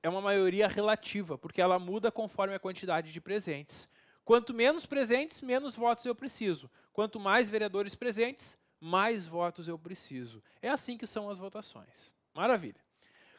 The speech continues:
Quando a lei disser que é por maioria absoluta que se aprova alguma coisa, se for maioria absoluta, eu preciso de mais da metade do total de vereadores. Qual é a mais da metade do total de vereadores?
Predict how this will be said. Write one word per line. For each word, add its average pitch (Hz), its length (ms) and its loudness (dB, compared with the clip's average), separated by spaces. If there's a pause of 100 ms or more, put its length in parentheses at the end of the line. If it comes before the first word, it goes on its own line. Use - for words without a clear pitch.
Quando 330 360 8
a 294 80 12
lei 277 220 6
disser 233 420 2
que - 80 -2
é 220 40 2
por 214 160 -6
maioria 214 400 2
absoluta 208 680 -2
que - 80 -20
se - 80 -8
aprova 180 320 -2
alguma 160 300 -8
coisa, 131 400 -6 (340)
se - 140 -8
for 254 200 2
maioria 247 360 4
absoluta, 190 680 -2 (240)
eu 190 140 4
preciso 190 360 -6
de 190 100 -10
mais 180 180 2
da 196 60 -6
metade 175 420 2
do - 20 -20
total 170 300 -4
de 160 80 -12
vereadores. 156 680 -2 (220)
Qual 202 160 4
é 226 60 8
a 254 60 4
mais 247 200 2
da 226 60 -6
metade 208 400 0
do - 40 -18
total 180 280 -2
de 165 80 -8
vereadores? 139 720 -4